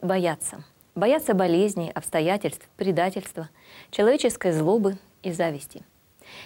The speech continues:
Ведь страх приходит порой незаметно и неожиданно. Архимандрит Алипий Воронов бесстрашно шел сквозь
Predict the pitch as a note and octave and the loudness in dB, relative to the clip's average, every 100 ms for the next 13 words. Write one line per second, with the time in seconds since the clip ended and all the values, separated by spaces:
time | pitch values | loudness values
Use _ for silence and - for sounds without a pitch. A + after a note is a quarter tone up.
0 | - A3 G#3+ - - C4 B3 G#3 - B3+ | -4 -4 -4 -10 -4 -2 -2 -2 0 0
1 | G#3 G3+ A3+ A3 G#3+ G#3+ A#3 C4+ G#3 - | 2 2 2 4 2 2 2 2 -2 0
2 | G#3 G#3+ G#3 D#3+ C#3+ G3 F#3 _ _ _ | 2 2 2 0 -4 -10 -20 _ _ _
3 | - - - - G3 A3+ A3+ A#3 C4 - | -20 -20 -10 -4 -2 2 2 2 0 0
4 | G3 G#3 D4+ F3+ - D#3+ E3+ D#3 D3+ - | -2 0 0 0 -2 0 0 -2 -4 -10
5 | - - A3+ - G#3+ A3+ F3 - E3+ E3 | -10 -2 0 0 -4 -2 -4 0 -2 -2
6 | F3 F#3+ | 0 0